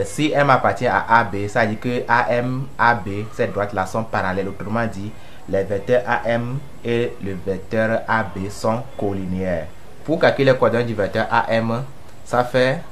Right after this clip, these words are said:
X de M qui est X dans ce cas, moins X de A qui est quatre dans notre cas. Ensuite, Y de M qui est égal à Y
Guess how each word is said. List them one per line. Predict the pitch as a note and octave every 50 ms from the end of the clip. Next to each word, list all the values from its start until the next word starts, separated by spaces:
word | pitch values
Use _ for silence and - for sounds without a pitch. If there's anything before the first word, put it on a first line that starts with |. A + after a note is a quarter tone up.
| - - - - - - - - - - - -
X | C3+ D3 - - - - C#3 C3+ E3+ F#3 - - - - - - - - - - -
de | F2 G2 F#2+ - -
M | A#2+ B2 B2+ C3 C3+ D3 - - - -
qui | C3 B2+
est | B2+ B2 B2
X | B2+ B2+ - - -
dans | F#2+ F2+ -
ce | - A2+
cas, | A2+ - A#2+ A2+ B2 C3+ - - - - - - - - - - - - -
moins | F#2+ G2+ G#2+ A2+ A#2+ C3+ D3+ - - - - - - - - - - - -
X | C3+ D3+ C#3 - - D#3+
de | D3+ C3+ G#2 G#2 G2+ - -
A | A#2 A2 F#2+ E2+ - - - - - - -
qui | - - B2 B2
est | B2 B2 - -
quatre | C#3 B2+ A2+ - - F2+ E2+ E2 - - - - - - - - - - -
dans | F2 F2 F#2
notre | G2 G2+ A2 A2+
cas. | G#2+ - A#2 A2+ A#2 C3+ - - - - - - - - - -
Ensuite, | A2 A#2 - - D3 C3+ - - - -
Y | C3+ D#3 D3 A2 A2 G#2+ A2+ A2+ - C3 A#2+
de | G#2+ G2+ E2+ E2
M | A2+ B2 B2+ C3 C3+ - - - - - -
qui | - B2
est | B2 A#2
égal | G#2 F#2 G#2 G#2
à | F#2+ - - D#2 -
Y | A2 A2 G2+ F#2+ F2+ F#2 F#2+ F#2+ - G#2+ A2+